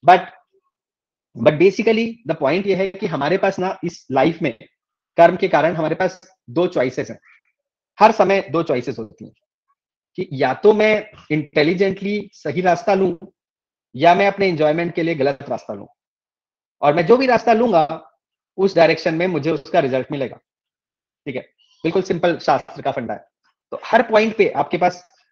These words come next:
ये दो options होते हैं, जैसे कि, अ, मैं camera on करूं या मैं नहीं करूं, <laughs> right? अगर आप camera on करोगे तो आप ध्यान से सुनोगे और उससे आपको फायदा होगा। अगर आपने camera नहीं on किया तो आपको समझ में नहीं आएगी बात, right? हर point पे, मैं, मैं just example दे रहा हूं, but हर point पे दो options होते ही हैं हमारे पास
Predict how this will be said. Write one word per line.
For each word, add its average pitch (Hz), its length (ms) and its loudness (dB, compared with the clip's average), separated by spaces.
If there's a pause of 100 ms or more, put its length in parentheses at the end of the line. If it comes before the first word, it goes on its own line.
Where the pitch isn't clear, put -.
(100)
ये 170 100 0
दो 175 120 2
options 160 280 0
होते 170 160 2
हैं, 113 200 -8 (120)
जैसे 139 180 -6
कि, 175 220 -4 (280)
अ, 127 40 -6 (580)
मैं 147 80 0
camera 170 280 8
on 180 160 2
करूं 226 300 2 (100)
या 156 100 4
मैं 165 100 0
नहीं 180 120 0
करूं, 139 240 -4 (220)
<laughs> - 220 -10
right? 170 600 -2
अगर 156 140 6
आप 175 100 4
camera 180 220 4
on 196 260 0
करोगे 214 300 2
तो 175 120 -6
आप 156 100 -2
ध्यान 143 200 -2
से 170 100 -10
सुनोगे 135 400 -6 (320)
और 139 120 2
उससे 147 240 -6
आपको 143 220 2
फायदा 135 220 0
होगा। 117 180 -4
अगर - 480 -8
आपने 135 180 -2
camera 151 260 2
नहीं 202 160 4
on 196 180 0
किया 151 220 0
तो 151 200 -10
आपको 143 200 -2
समझ 143 200 -6
में 165 120 -4
नहीं 190 120 0
आएगी 180 200 0
बात, 147 140 -4 (420)
right? 139 180 -2
हर 233 160 4
point 170 260 4
पे, 143 60 -2
मैं, 143 140 -2
मैं 180 380 -2
just 196 220 0
example 156 380 2
दे 151 60 0
रहा 139 80 -2
हूं, 180 60 -6
but 196 160 -4
हर 202 80 2
point 202 260 0
पे 208 80 0
दो 170 160 0
options 165 460 -4
होते 156 180 -4
ही 147 100 -4
हैं 131 80 -10
हमारे 117 220 -18
पास - 220 -20